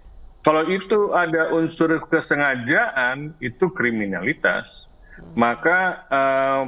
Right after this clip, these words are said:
penyidikan kepolisian dan penegakan hukum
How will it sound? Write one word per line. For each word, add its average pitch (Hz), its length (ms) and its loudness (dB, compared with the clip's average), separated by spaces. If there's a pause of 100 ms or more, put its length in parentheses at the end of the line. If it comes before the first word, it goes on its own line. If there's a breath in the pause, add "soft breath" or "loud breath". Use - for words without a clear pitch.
penyidikan 135 880 0
kepolisian 143 880 0
dan 127 240 0
penegakan 127 460 0 (100)
hukum 135 540 0